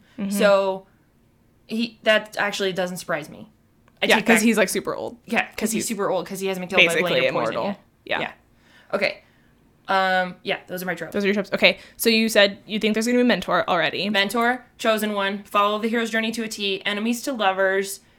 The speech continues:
Speaker 2: and bromance.
Speaker 1: Okay, dragon, uh,
Speaker 2: Dragon.
Speaker 1: dragon boy bromance.
Speaker 2: Yes.
Speaker 1: Do you think we've already met the mentor?
Speaker 2: No.
Speaker 1: Okay. Do you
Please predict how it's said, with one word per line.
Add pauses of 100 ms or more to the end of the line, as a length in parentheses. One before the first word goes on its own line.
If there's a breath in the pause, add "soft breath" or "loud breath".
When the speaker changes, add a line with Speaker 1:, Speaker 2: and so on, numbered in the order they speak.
(140)
Speaker 2:
and
bromance. (220)
Speaker 1:
Okay, (240 loud breath)
dragon, (340)
uh,
Speaker 2:
Dragon.
Speaker 1:
dragon
boy
bromance.
Speaker 2:
Yes. (1120 soft breath)
Speaker 1:
Do
you
think
we've
already
met
the
mentor? (420)
Speaker 2:
No. (280)
Speaker 1:
Okay. (400 soft breath)
Do
you